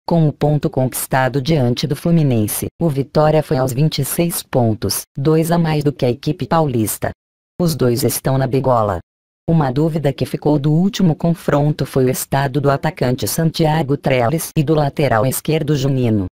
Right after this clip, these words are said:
ambos substituídos por sentirem dores em campo. De acordo com a assessoria,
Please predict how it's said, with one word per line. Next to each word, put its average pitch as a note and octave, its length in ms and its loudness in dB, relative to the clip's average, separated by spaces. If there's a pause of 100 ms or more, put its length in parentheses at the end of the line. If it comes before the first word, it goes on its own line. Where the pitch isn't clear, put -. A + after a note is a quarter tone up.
ambos C#3 300 2
substituídos C3+ 880 -2
por C#3 160 -2
sentirem C#3 480 0
dores C3+ 400 0
em D#3+ 100 2
campo. G2+ 480 -4 (500)
De D3+ 100 0
acordo C#3+ 440 -2
com B2 160 -2
a B2 60 2
assessoria, C3+ 760 0